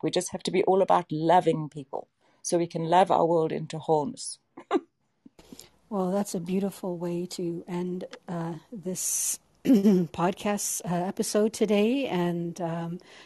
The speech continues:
Speaker 2: again, um, my guest is Joy and Weaver, like weaving, W E A V E R, if you wanna follow her here on Clubhouse,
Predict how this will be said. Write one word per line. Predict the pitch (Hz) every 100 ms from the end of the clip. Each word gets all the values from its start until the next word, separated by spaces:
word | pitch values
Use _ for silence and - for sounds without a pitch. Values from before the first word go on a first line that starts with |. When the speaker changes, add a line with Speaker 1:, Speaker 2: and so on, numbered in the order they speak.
| _
Speaker 2:
again, | 180 180 175 233 262
um, | 185 175 175 185 - _
my | 185 170
guest | 185 175 - - - _ -
is | 170 - - - _ 185 165
Joy | 175 175 180 175 233 330 _ _ -
and | 180 160 156
Weaver, | 208 233 160 156 175
like | 165 175 - - -
weaving, | 175 190 202 269 311 - _ _ _
W | - 180 214 226 269 - -
E | 202 226 -
A | 190 202
V | 214 180 196 220
E | 208 196 214
R, | 185 190 302
if | 392 -
you | 190
wanna | 185 175
follow | - 175 165 170 165
her | 175 165
here | - 170 170
on | 160 165 165
Clubhouse, | - 165 185 214 302 -